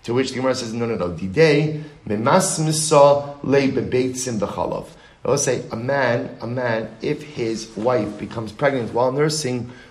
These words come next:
will supplement the diet of his nursing child with milk and eggs. In other words, so if,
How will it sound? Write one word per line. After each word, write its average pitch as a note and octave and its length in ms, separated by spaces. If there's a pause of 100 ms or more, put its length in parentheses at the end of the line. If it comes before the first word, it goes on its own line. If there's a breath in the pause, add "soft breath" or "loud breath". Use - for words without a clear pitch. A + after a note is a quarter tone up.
(140 loud breath)
will A2+ 80
supplement B2+ 920
the A2 60
diet G#2+ 640 (100)
of B2 340
his B2 240
nursing A#2 500
child C3+ 600 (240 loud breath)
with D3+ 260
milk D3 400
and B2+ 140
eggs. - 560
In - 60
other E3 100
words, D3 220 (240 loud breath)
so - 340
if, - 260